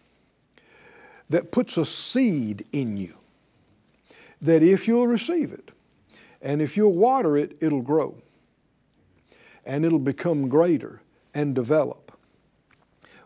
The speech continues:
We get the benefit of looking at the whole account. We know already that Abraham and Sarah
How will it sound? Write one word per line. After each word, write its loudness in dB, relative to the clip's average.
We 2
get 2
the -4
benefit 2
of -2
looking 2
at -4
the -12
whole 2
account. -6
We 2
know 4
already 2
that 0
Abraham 0
and -8
Sarah -2